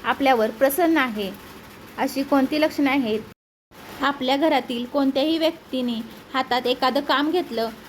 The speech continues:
तर ते अडत नाही, म्हणजे ते काम सफल होतं,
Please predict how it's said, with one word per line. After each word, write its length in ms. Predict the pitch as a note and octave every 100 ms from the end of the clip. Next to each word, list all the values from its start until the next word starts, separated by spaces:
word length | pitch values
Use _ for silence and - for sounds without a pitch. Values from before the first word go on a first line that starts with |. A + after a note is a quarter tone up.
| -
तर 160 | C#4+ D#4 B3
ते 120 | A#3
अडत 380 | G3+ B3+ C#4 E4+
नाही, 340 | D#4+ C4 G#3+ - -
म्हणजे 320 | C4+ D4 C#4 A3+ -
ते 200 | C#4+ B3
काम 320 | B3 A3+ A3+ - - - - - - -
सफल 300 | C#4 - D#4
होतं, 400 | E4 - A#3+ A3+